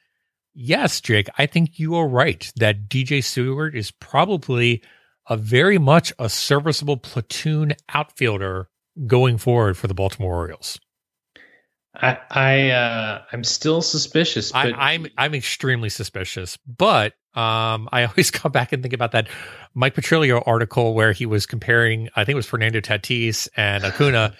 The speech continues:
Speaker 2: <laughs>
Speaker 1: uh, to D J Stewart, and I'm like, "What, what, what kind of world have I entered <laughs> into at this point?" Um, but the numbers are intriguing, uh, both in plate discipline, and I know Mike Petrillo's article was talking about the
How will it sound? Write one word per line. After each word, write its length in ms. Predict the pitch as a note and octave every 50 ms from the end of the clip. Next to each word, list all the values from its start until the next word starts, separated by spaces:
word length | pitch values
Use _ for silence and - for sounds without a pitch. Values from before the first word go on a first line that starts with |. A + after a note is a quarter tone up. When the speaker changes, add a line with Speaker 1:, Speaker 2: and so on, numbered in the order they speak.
| - - -
Speaker 2:
<laughs> 180 | - _ -
Speaker 1:
uh, 200 | - A#2 A2+ A#2 -
to 160 | - - F3
D 180 | D3+ D3+ C#3+ C#3+
J 160 | C3 C3+ A#2+
Stewart, 440 | A#2 - - D#3 D#3 C#3 A#2 A2+ -
and 120 | - A#2 A#2+
I'm 100 | A2+ A2
like, 380 | G#2+ G2+ F2+ G#2+ G2+ - - _ _ _ _ _ _ _ _ _ _ _ _ _
"What, 160 | C3 C3+ - _ - G3+ - _ _ _ _ _ _
what, 300 | A2+ G#2 G#2+ A#2+ - - _
what 160 | - C3 C3
kind 160 | - - F3
of 80 | D#3 A2+
world 240 | G#2 A#2 B2+ B2 G#2+
have 140 | G#2+ A2+ G2+
I 120 | G2+ G#2
entered 340 | G#2 A2 G#2 - A#2+ G2+ -
<laughs> 40 | -
into 420 | F3 C3+ C3 - - - D#3 D#3+
at 140 | C3+ - _
this 200 | - D3+ C3+ -
point?" 440 | - - E3 F3 F3 B2+ G#2+ G#2 - - - - - - - _ _ _
Um, 440 | - C3 B2+ C3 B2+ B2 B2 A#2+ A2 _ _ _ _ _ _ _ _ _ _ _ _ _
but 240 | - D#3+ D#3+ F3 _ _
the 140 | - D#3+ D3
numbers 520 | C#3+ C#3 D3+ F3+ A#3 A#3+ B3+ C4 B3 F3 - - _
are 240 | - D3 D#3 D#3 - _ _
intriguing, 960 | D3 C3 A#2 - - - - F#3 G3 G3 F3+ D#3 C3 G2 F#2 F#2 F2 F#2+ F#2+ - _ _ _ _ _ -
uh, 200 | - A2+ A#2 A2+
both 200 | A2 C3+ C3+ -
in 80 | C3+
plate 220 | - - C3+ C3+ -
discipline, 500 | C#3+ C3 - - - C3+ C#3 C3+ C3+ B2+
and 140 | A#2 A2+
I 40 | A#2
know 120 | A#2+ A#2+ B2
Mike 200 | A#2+ A#2+ A#2 -
Petrillo's 420 | A#2+ - - C#3+ C3+ B2+ A#2 A2
article 280 | A2+ A2 G#2+ - A2 G#2+
was 120 | G#2 G2+
talking 300 | - - A#2 G#2+ - A#2
about 220 | G#2+ G#2+ G#2+ G#2
the 340 | - A2 G#2 G#2 G#2 G2+ -